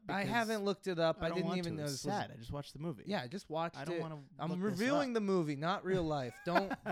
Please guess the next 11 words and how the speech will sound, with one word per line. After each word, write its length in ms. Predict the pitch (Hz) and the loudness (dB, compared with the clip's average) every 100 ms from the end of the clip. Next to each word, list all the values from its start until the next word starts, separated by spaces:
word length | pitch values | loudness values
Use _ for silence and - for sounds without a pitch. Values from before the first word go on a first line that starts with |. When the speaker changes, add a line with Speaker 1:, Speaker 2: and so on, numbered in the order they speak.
| - | 0
Speaker 1:
don't, 300 | 185 202 - - - 151 143 - - 139 | 0 0 -6 -16 -20 -20 -20 -20 -20 -6
don't 320 | 175 190 180 _ - | -4 -4 -6 _ -6
at 260 | 151 143 123 | -4 -4 -8
me. 260 | 117 110 _ _ _ - | -14 -14 _ _ _ 2
Uh, 260 | 175 156 - - - - _ | 2 4 0 -6 -10 -20 _
<laughs> 460 | _ _ _ _ 151 | _ _ _ _ -4
the, 360 | 196 214 196 165 _ _ _ _ - _ - - - - - - - _ _ _ - | -2 0 -2 -4 _ _ _ _ -20 _ -18 -16 -18 -18 -20 -20 -20 _ _ _ 2
the, 240 | 220 262 208 | 2 2 -2
this 200 | 311 - | -4 0
whole 200 | 349 311 | 0 0
movie, 500 | 226 185 151 135 | -2 -2 -2 -4